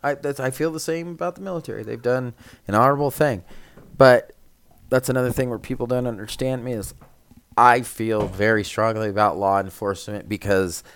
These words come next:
I believe in it. And I believe there's a lot of good that can come out of it, but hasn't.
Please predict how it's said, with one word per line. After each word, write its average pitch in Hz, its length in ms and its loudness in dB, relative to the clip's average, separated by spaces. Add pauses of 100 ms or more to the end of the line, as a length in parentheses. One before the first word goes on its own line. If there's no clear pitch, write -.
(340)
I 113 80 8
believe 95 480 0
in 151 100 0
it. 175 160 -8 (920)
And 127 100 2
I 117 80 4
believe 107 320 0
there's 101 340 -2 (560)
a 92 60 -2
lot 98 420 4
of 92 220 -2
good 90 600 0
that 101 180 -8
can 101 200 -10
come 95 260 -8
out 92 180 -6
of 110 100 -8
it, 123 240 -8
but 107 160 -6
hasn't. - 680 -10